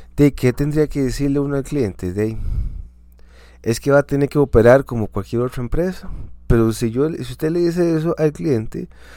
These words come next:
bueno, muchísimas gracias por sus servicios, me voy a ir con otro bufete que me dé a mí la razón y que me quiera satisfacer en la figura en la que yo opero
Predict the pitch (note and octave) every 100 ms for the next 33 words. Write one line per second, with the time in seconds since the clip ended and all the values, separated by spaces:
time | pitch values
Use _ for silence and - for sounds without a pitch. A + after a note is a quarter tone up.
0 | - - - E2+ A#2+ C#3 C3 - G#2 -
1 | A#2+ C3+ D3+ C3 C3 C#3 - B2 G2+ G2
2 | G2 F#2 D3 E3+ F#3 F3 - - - -
3 | - G2 G2 G2+ B2+ C#3 B2+ - G2 G#2+
4 | C3+ - E3 E3+ F3+ F3 B2 - G2 -
5 | - - - - - - - - C3 B2+
6 | B2+ A#2+ G#2+ G#2+ B2 C3+ C#3+ D3 D3+ C#3
7 | D#3 D#3 - C#3+ - A#2 G#2 F2+ - C3
8 | C#3 C#3+ C3+ C#3 C#3 C#3+ C3+ C3+ - -
9 | - - G#2+ G#2+ F2+ G2 G#2+ B2+ A#2 F#2+
10 | F2 F2+ G2 A2+ B2+ - D#3 A#2+ A#2+